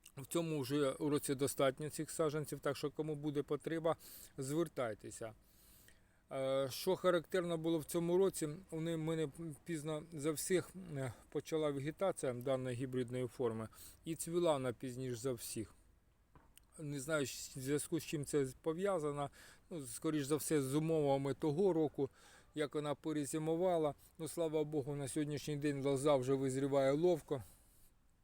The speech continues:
Е, коричневого кольору ви бачите. І тут вона вже десь метр як коричнева. Так що на наступний рік, скоріш за все, заложиться гарна,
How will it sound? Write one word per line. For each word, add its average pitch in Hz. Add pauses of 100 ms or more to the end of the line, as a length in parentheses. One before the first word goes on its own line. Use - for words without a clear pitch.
(200)
Е, 135
коричневого 139
кольору 160
ви 143
бачите. 139 (340)
І 147
тут -
вона 147
вже 135 (960)
десь 143
метр 165
як 156
коричнева. 151
Так 147
що 156
на 156
наступний 156
рік, 175 (1200)
скоріш 165
за 156
все, 160
заложиться 151
гарна, 139